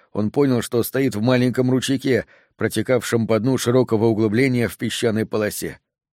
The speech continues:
В это мгновение что-то ещё сильнее ударило его под правую лопатку, и он рухнул лицом вниз в мутную воду. Два катера на полной скорости преодолели волны прибоя, а третий продолжал курсировать в футах в ста от берега.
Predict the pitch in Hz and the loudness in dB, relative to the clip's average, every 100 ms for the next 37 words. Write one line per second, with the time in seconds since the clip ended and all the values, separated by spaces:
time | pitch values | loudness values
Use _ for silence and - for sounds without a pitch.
0 | _ - 90 120 120 113 117 113 143 120 | _ -4 0 2 2 2 2 2 2 0
1 | 95 - 135 139 139 127 - 113 - 117 | -2 -4 -2 0 0 -2 -2 -2 0 0
2 | 117 131 117 127 127 123 127 123 123 110 | 2 2 2 4 4 4 4 2 0 -2
3 | - 123 120 123 127 - 107 - 98 - | 2 2 4 4 4 2 0 0 -4 -4
4 | _ _ - 110 113 135 143 117 117 110 | _ _ -2 0 2 2 0 2 2 2
5 | 110 - 110 104 117 139 - 104 110 92 | 2 0 0 0 -2 -2 -2 -4 -4 -4
6 | 101 101 90 80 - _ _ _ _ _ | -6 -4 -6 -10 -14 _ _ _ _ _
7 | _ - 113 120 127 135 131 123 120 113 | _ -4 2 2 4 4 4 4 2 2
8 | 139 123 117 - 139 131 - 131 127 127 | 2 2 0 0 2 2 0 0 2 4
9 | 120 123 127 120 113 123 117 117 120 110 | 4 4 4 4 4 2 2 0 -2 0
10 | 104 95 - _ _ _ _ 95 127 135 | 0 -2 -8 _ _ _ _ -2 2 2
11 | 117 107 117 117 113 135 113 113 107 135 | 2 0 2 4 4 2 2 -2 -2 0
12 | 120 110 - 131 117 - - 110 110 98 | 2 2 0 -2 -2 -4 -2 0 0 0
13 | 101 76 76 | -2 -4 -8